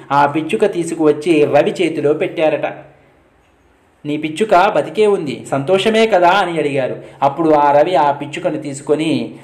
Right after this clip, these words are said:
అలా నేల మీద వదిలిపెట్టాడట. పిచ్చుక ఎగరడానికి ప్రయత్నించింది, కానీ కొద్దిగా పైకి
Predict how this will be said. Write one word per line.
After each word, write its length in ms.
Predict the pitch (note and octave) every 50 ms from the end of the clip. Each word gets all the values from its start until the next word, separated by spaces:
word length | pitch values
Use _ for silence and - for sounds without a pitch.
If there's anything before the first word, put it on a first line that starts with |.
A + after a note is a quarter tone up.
| - -
అలా 440 | C3+ C#3+ D3 D3 C3 B2 C3+ D3 C#3
నేల 320 | B2+ C3 C#3 D#3 G3 G#3 G3+
మీద 220 | F#3 E3+ D#3+ D3
వదిలిపెట్టాడట. 1120 | C#3 C#3 C3+ B2+ B2 B2 B2+ C#3 C3+ D3+ D#3 D3 C#3 C#3+ C3 - C#3 C3 B2+ B2+ C3 - B2 - - - - - _ _ _ _ _ _ _ _ _ _ _ _ _ _ _ _ _ _ _ _ _ _ _ _ _ _ -
పిచ్చుక 320 | E3+ F3 E3+ E3+ C4 - - A#3+ F#3+ D3+ E3+ G#3 G3
ఎగరడానికి 560 | D#3+ D3 F3+ G3+ A3+ A3 A3 A3 G#3+ G3+ G#3
ప్రయత్నించింది, 920 | F#3+ - D3 D3 F3 - - G#3 G3+ F3+ - - C#3+ B2+ A#2 A2 A2 A2 G#2+ - - - _ - -
కానీ 520 | C3 C3+ C#3 D#3 G3+ A#3+ B3 E3+ - - - - - -
కొద్దిగా 680 | - E3+ E3 E3 E3 E3+ E3 E3 E3 D#3 D3+ D3 C#3 - C#3
పైకి 240 | C#3+ E3+ E3+ A3+